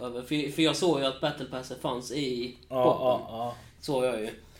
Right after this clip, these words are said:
Speaker 1: Och, och så tänkte jag, "Jaha, så jag måste köpa Battle Passet fall jag ska,
Speaker 2: Nej.
Speaker 1: liksom, fall jag ska köra det."
Speaker 2: Ja.
Speaker 1: Men du får Battle Pass-grejerna ändå, minus att du inte får, du får minus tjugo procent X P fall du inte köper det. Och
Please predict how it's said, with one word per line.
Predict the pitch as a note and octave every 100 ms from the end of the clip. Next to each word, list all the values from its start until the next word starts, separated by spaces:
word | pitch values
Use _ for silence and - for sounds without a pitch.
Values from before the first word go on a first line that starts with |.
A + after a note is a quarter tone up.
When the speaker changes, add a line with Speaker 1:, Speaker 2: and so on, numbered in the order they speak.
| - -
Speaker 1:
Och, | A#2 -
och | C#3
så | C#3
tänkte | D#3 D#3 D#3
jag, | C3+
"Jaha, | F3+ D#3 G#2+
så | A2
jag | C3+
måste | D3 C#3+
köpa | - D#3+ C3
Battle | E3+ D#3+ A#2+
Passet | A#2+ A#2 A#2+
fall | A2+ C#3 A#2
jag | A2
ska, | - A#2+ A#2 A#2
Speaker 2:
Nej. | A2 G#2 G#2 -
Speaker 1:
liksom, | - A#2+ C3 B2 A#2+ A#2+ - -
fall | C#3
jag | C3+
ska | C3 C#3
köra | C#3 D3+ D3 G2
det." | B2+ C#3+ - -
Speaker 2:
Ja. | B2+ B2+ B2+
Speaker 1:
Men | D3
du | C#3+
får | - A#3+ F3
Battle | D#3 F3+ E3
Pass-grejerna | C3+ C3+ - C3+ C3 G2
ändå, | - C#3+ D#3 A2+
minus | D3 F3 C#3 C3+
att | C#3 D3
du |
inte | E3+ D#3
får, | E3 C3 B2+ - - _ _ -
du | -
får | C3+ D#3
minus | D#3 D3 C3
tjugo | B2+ D3+
procent | C3+ B2 B2+
X | C3+ -
P | -
fall | A2+
du | B2
inte | C3 B2
köper | B2+ A#2 A2
det. | A#2
Och | A#2 A#2 -